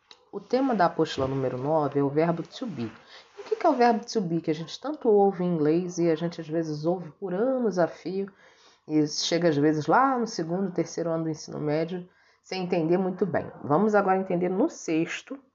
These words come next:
né, no sexto ano que vocês estão, pra gente poder seguir em frente e, e rever o verbo to be mais, mais vezes, mas sabendo exatamente o que que é. Como eu disse, é um verbo.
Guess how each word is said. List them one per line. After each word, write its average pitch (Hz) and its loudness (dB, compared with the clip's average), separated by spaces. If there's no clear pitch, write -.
né, 143 -8
no 156 -4
sexto - -8
ano 139 -2
que - -12
vocês - -12
estão, 143 -8
pra - -2
gente 165 0
poder 170 0
seguir 175 -4
em 175 2
frente 175 0
e, 208 4
e 196 -2
rever 190 4
o 220 4
verbo 185 2
to - -6
be 170 2
mais, 160 0
mais 165 4
vezes, 196 2
mas 208 0
sabendo 214 2
exatamente 202 2
o - -20
que 214 -6
que 208 -4
é. - 0
Como 202 2
eu - -6
disse, 170 2
é - 4
um 202 4
verbo. 143 2